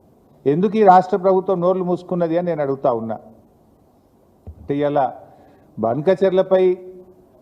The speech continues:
చంద్రబాబు నాయుడు గారి బుల్డోజింగ్ విధానాలకు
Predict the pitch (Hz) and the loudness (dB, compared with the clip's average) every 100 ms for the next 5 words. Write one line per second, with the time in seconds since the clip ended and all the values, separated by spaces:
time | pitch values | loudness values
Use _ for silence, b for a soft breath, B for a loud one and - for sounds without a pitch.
0 | _ _ - 147 175 180 185 180 180 180 | _ _ -2 0 2 6 6 6 2 2
1 | 170 170 170 156 131 156 190 196 196 180 | 2 2 2 2 0 4 6 4 2 -2
2 | 175 175 170 160 160 190 247 | 2 2 2 -2 -2 -2 -4